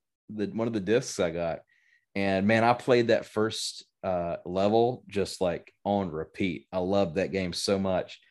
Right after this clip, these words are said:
Um, I finally got it and, uh, really, really liked it. Um, liked, liked Thief three, three,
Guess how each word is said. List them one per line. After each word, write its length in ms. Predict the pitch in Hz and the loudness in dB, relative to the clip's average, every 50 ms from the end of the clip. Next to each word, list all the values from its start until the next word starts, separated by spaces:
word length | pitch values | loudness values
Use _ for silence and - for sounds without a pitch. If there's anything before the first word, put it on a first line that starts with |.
| _ _ _ _ _ - | _ _ _ _ _ -8
Um, 240 | - 85 85 80 82 | -6 -4 -4 -2 -2
I 60 | 90 | 0
finally 300 | - 113 117 120 120 113 | 4 6 8 8 8 8
got 300 | 104 107 101 98 101 101 | 6 6 6 6 8 8
it 200 | 104 101 - - _ _ _ _ - | 6 4 4 0 _ _ _ _ -6
and, 320 | 92 92 90 90 90 85 | -4 -2 -2 -2 -2 -2
uh, 280 | 90 87 85 85 85 - - - 87 | 0 0 0 0 -2 -4 -6 -6 -2
really, 280 | 92 101 101 95 95 | 0 2 2 2 2
really 180 | 92 95 87 87 | 2 2 2 2
liked 300 | 90 87 87 85 - 92 | 2 2 2 0 0 -2
it. 160 | 90 - - _ _ - | -2 -2 -4 _ _ -6
Um, 400 | 87 82 82 80 76 78 80 - _ - | -4 -4 -4 -4 -8 -10 -14 -14 _ 2
liked, 260 | 107 110 107 - - - - _ _ - - | 2 2 2 0 -6 -20 -20 _ _ -18 -8
liked 400 | - - 98 107 113 - - - | 0 2 2 4 2 0 -4 -4
Thief 240 | - 120 120 113 - - | -2 0 0 0 0 2
three, 300 | 104 95 92 87 - - - - - | 4 4 4 4 2 -2 -10 -10 -4
three, 400 | 107 104 98 87 82 87 - | 0 2 2 2 2 -2 -6